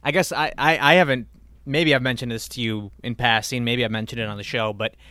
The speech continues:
I've got a thing with my four Ks where,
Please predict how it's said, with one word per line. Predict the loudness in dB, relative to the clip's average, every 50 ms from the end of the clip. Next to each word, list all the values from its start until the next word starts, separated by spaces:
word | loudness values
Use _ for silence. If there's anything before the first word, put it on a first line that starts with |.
| -20 -20 -20 -10 -4
I've | 0 0 4
got | 4 4 2
a |
thing | 2 0 0 0 0 0
with | -2 -4 -4 -6 -6
my | -4 -2 0 0 0 -2 -4 -4
four | -6 -4 -2 0 0 0
Ks | -2 -2 -4 -4 -4 -4 -8 -10 -10
where, | -8 -6 -4 -4 -4 -4 -6 -8